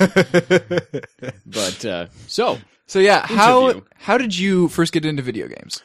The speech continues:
Speaker 2: Well, my family on my dad's side are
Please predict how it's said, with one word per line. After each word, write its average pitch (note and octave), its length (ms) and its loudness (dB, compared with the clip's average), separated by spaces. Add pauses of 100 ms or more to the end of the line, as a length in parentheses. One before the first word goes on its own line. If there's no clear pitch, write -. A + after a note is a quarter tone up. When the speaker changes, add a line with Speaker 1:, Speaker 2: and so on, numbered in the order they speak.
(140)
Speaker 2:
Well, G#2+ 600 -4 (140)
my D#3+ 400 -4
family A#2+ 680 -4
on G2+ 260 -8
my F#2+ 160 -6
dad's F#2 280 -6
side E2 440 -8
are E2+ 520 -12